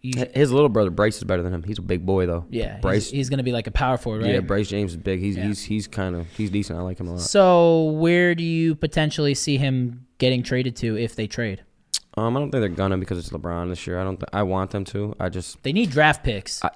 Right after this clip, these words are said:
Speaker 2: I think it's just gonna make so much noise for the league that nobody's ready for. Um,
Speaker 1: Dude, that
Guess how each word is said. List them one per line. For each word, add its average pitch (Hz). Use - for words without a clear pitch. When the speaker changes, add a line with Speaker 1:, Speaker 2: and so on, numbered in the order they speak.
Speaker 2:
I 117
think 131
it's 117
just 113
gonna 107
make 98
so -
much 95
noise 90
for -
the 87
league 90
that 95
nobody's 90
ready 90
for. 101
Um, 92
Speaker 1:
Dude, 107
that 127